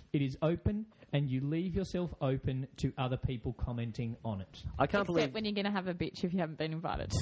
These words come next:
Speaker 3: something.
Speaker 2: I can't believe the only time I've ever offended someone was when I talked about a uni girl and said that, um,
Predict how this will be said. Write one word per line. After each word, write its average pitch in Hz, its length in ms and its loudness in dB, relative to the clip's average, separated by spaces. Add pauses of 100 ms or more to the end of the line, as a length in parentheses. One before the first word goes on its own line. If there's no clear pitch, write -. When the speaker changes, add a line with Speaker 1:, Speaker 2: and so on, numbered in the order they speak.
Speaker 3:
something. - 280 -2 (640)
Speaker 2:
I 190 80 6
can't 214 180 4
believe 185 260 4
the 156 120 4
only 185 160 2
time 160 240 2
I've 120 120 2
ever 113 200 2
offended 120 460 2
someone 104 400 2
was 107 180 2
when 110 180 4
I 107 220 2 (160)
talked 135 300 2
about 110 180 2
a 107 60 -2
uni 110 360 0
girl 101 380 0 (340)
and 107 200 2
said 110 300 2
that, 107 140 4
um, 101 320 0